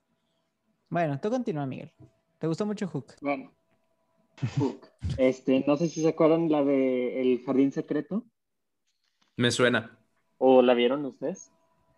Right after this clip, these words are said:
Speaker 2: La de que una niña, no me acuerdo muy bien de la historia, pero creo que era la hija como de un duque o algo así, va y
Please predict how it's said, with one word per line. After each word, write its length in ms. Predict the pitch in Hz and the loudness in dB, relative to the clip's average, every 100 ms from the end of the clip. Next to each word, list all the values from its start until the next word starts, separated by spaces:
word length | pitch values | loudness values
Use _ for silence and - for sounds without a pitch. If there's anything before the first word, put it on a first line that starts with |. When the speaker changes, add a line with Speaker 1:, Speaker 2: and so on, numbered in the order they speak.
| _ _ _ - | _ _ _ -2
Speaker 2:
La 160 | 131 | 0
de 680 | 123 131 127 131 127 131 127 | 4 4 4 4 2 0 -4
que 140 | - 143 | -4 -2
una 320 | 156 156 175 | 0 -2 -2
niña, 480 | 175 170 170 170 165 | -2 -4 -6 -6 -8
no 140 | 147 147 | -8 -6
me 100 | 147 | -8
acuerdo 320 | - 151 147 | -8 -4 -4
muy 440 | 139 143 190 226 | -4 0 4 4
bien 200 | 208 202 | 2 0
de 60 | 196 | 0
la 80 | 196 | -2
historia, 300 | - 156 175 | -4 -6 -4
pero 220 | 131 135 | -2 -2
creo 220 | 131 135 | -2 -2
que 80 | 160 | -2
era 320 | 156 156 - - | -2 -2 -4 -2
la 380 | 131 123 120 - | 0 0 -2 -6
hija 420 | 123 123 - 160 | -10 -10 -8 -8
como 340 | - 135 120 120 | -6 -4 -2 -2
de 80 | |
un 180 | 123 139 | -2 -2
duque 300 | 131 131 - | -2 -2 0
o 120 | 139 | 0
algo 180 | 139 139 | 2 0
así, 260 | 143 165 165 | -4 -4 -4
va 200 | 127 123 | 0 0
y 160 | 139 | 0